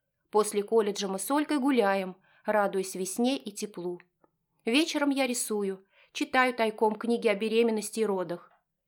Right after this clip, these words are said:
И, конечно же, болтаю со своим малышом. В одну из ночей решаю, как назову. Если мальчик, Никитка.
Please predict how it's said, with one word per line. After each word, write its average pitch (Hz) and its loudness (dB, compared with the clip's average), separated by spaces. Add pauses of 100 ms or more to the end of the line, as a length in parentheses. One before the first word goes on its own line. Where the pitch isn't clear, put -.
И, 202 -4
конечно 214 0
же, 277 -2
болтаю 240 2
со 262 -6
своим 202 -4
малышом. 202 -4 (640)
В 202 2
одну 202 4
из 202 -2
ночей 202 0
решаю, 247 2
как 220 0
назову. 196 -2 (480)
Если 202 -2
мальчик, 214 0 (320)
Никитка. 214 0